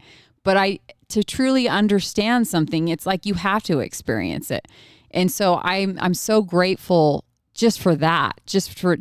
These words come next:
just to understand that experience and, and know what people go through when that happens to them. Um, so I, in the beginning, you play the music. You have actually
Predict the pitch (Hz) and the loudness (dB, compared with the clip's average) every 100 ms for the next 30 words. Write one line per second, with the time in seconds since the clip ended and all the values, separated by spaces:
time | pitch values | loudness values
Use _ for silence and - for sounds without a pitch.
0 | - 196 - 165 170 175 160 - 170 160 | -2 -2 0 0 2 2 0 -2 -2 0
1 | 147 131 - - 175 175 165 143 139 143 | 0 -2 -6 -4 0 2 2 0 -2 -4
2 | - _ _ _ _ - 175 170 170 175 | -6 _ _ _ _ -4 0 4 4 6
3 | 175 165 160 - _ - 170 175 185 - | 6 6 4 0 _ -12 0 2 2 0
4 | 190 170 165 180 180 - 160 143 156 156 | 0 2 4 4 2 2 0 2 2 2
5 | 156 139 _ _ _ 175 156 170 151 - | 0 -6 _ _ _ -2 0 0 0 0
6 | 135 - 160 151 156 110 165 _ _ _ | -4 -2 0 2 2 -2 -6 _ _ _
7 | _ _ _ _ _ - - 190 180 165 | _ _ _ _ _ -18 -4 0 2 2
8 | - _ _ _ _ _ _ _ _ _ | -2 _ _ _ _ _ _ _ _ _
9 | - 226 202 190 196 220 240 226 - 220 | -2 4 4 6 4 2 0 -4 0 0
10 | 208 202 214 214 196 196 - 196 208 220 | 2 2 2 0 2 0 2 2 2 4
11 | 208 190 185 175 - - _ - 185 196 | 4 4 2 0 -4 -20 _ -4 2 2
12 | 185 180 - 170 156 | 2 0 0 0 -2